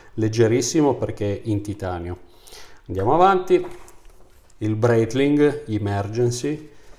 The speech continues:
particolarità che andando a svitare questa corona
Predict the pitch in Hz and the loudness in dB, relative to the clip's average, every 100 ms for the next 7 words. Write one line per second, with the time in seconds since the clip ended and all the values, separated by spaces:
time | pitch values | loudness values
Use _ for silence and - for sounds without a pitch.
0 | - - - - - 101 - 107 104 101 | -20 -20 -20 -12 -8 -4 -4 -2 -2 -2
1 | - 113 - 101 98 - 117 98 98 110 | -4 -4 -4 -6 -6 -8 -10 -6 -2 -2
2 | 104 98 90 95 92 110 98 87 - 101 | 0 -2 -4 -8 -4 -2 -2 -4 -6 -8
3 | - 90 - 110 98 90 95 113 | -6 -10 -6 -2 -2 -2 -4 -4